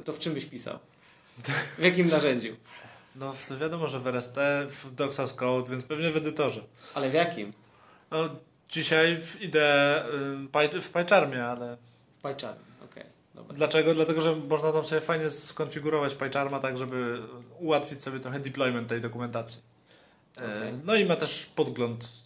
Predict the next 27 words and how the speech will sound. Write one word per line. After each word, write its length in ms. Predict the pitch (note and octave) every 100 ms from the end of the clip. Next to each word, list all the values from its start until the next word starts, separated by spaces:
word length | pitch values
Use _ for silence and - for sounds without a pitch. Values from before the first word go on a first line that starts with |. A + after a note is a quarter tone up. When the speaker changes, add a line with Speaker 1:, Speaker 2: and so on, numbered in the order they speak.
| -
Speaker 2:
taki 260 | A2+ A2 B2
live 560 | B2 A#2 A2 - - -
tego, 240 | A#2 A#2
co 220 | A2+ A#2+ A2+
w 100 | -
Doxas 320 | A#2+ B2 A#2+
Code 160 | B2 A#2+ -
piszesz. 280 | - - - _ _ _ _ _ -
Speaker 1:
No, 100 | C#3+ _ _ _ -
fajnie. 280 | A#2 G#2
Ja 80 | C#3+
używam 360 | D#3+ D#3 D#3 D3
IntelliJ'a 580 | D#3 C#3+ C3 C#3 B2+ -
Community 400 | C3+ B2+ A#2+ A#2+
Edition 360 | A2+ A#2+ A#2+
z 100 | A#2
wtyczką 320 | - - G3 A#2
Speaker 2:
No. 20 | A#2
Speaker 1:
do 180 | A#2
Pythona 420 | A2+ A#2+ - G#2+ -
na 140 | -
przykład, 300 | - - - -
więc 180 | - -
to 120 | A#2+
jest 200 | G#2+ -
podo-, 240 | - A#2 - -
podobne. 320 | A#2 G#2+